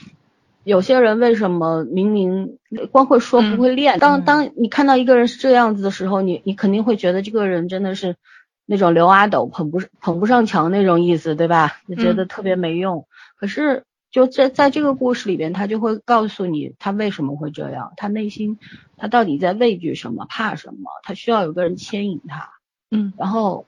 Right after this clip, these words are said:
Speaker 1: 我，我是肯定的，就是我不是出于维护彭于晏，我只是肯定说这一定是导演的意图，然后彭于晏只是照着演而已，因为他还真的不是那种能够自我发挥的那种演员。
Speaker 2: 嗯。哦，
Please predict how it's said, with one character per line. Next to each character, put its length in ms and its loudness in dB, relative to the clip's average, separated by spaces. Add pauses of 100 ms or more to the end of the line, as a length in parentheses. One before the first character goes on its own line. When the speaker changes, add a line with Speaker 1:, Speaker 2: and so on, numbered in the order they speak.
Speaker 1:
我， 320 0
我 180 2
是 200 -2
肯 400 -2
定 300 0
的， 320 -4
就 100 -12
是 140 -10 (320)
我 120 -2
不 120 -4
是 100 0
出 220 -2
于 100 0
维 220 2
护 120 -6
彭 300 -8
于 80 -10
晏， 220 -10
我 80 -8
只 100 -12
是 100 -10
肯 240 -8
定 200 -6
说 200 -6
这 120 -10
一 160 -10
定 180 -6
是 140 -10
导 240 -4
演 160 -4
的 60 -6
意 200 -10
图， 320 -20 (560)
然 100 -6
后 80 0
彭 300 -4
于 40 -2
晏 160 0
只 100 -8
是 100 -14
照 240 -6
着 60 -10
演 200 -12
而 280 -16
已， 100 -20 (580)
因 80 -6
为 80 -2
他 220 0
还 140 -4
真 200 -2
的 100 0
不 160 -10
是 120 -6
那 160 -4
种 220 -6 (300)
能 180 -2
够 120 2
自 200 -2
我 160 2
发 240 -4
挥 160 -6
的 100 -6
那 100 -4
种 200 -8
演 180 -12
员。 120 -18 (1500)
Speaker 2:
嗯。 100 -2
哦， 80 0